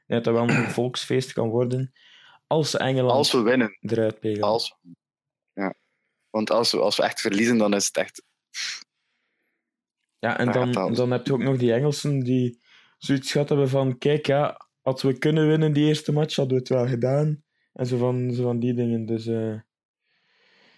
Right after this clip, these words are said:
Speaker 1: ja, ik, eh, ik hoop dat we het winnen.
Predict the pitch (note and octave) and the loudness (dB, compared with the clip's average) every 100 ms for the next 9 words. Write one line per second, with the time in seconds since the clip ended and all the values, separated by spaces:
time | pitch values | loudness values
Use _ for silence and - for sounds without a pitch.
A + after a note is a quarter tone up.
0 | _ B2 A#2 A#2+ A#2+ - - _ _ _ | _ 0 2 2 -2 -6 -20 _ _ _
1 | - A#2+ A#2 A#2+ A2+ A2+ - B2 A#2 C#3+ | -8 -8 -2 0 2 2 0 -6 0 0
2 | D#3+ D#3 D3 C3 C#3 D3+ E3+ F3+ | 2 4 2 2 2 2 2 -2